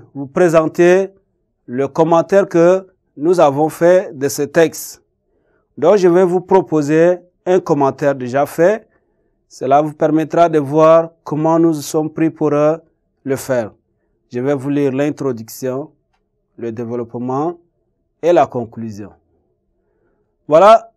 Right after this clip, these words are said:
ce qui a dit, euh, ce qui, ce qui a lieu de dire en introduction. Nous commençons par la situation du texte, bien entendu.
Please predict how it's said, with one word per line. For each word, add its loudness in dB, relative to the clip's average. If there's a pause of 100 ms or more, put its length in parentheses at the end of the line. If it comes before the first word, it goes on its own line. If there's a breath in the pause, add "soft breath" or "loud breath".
(100)
ce -6
qui 0
a 4
dit, 2
euh, -6
ce -16
qui, -16
ce -6
qui 0
a 4
lieu 2
de 0
dire 0
en 0
introduction. -4 (580)
Nous -10
commençons -6
par -6
la -4
situation -12
du -14
texte, -8
bien -10
entendu. -6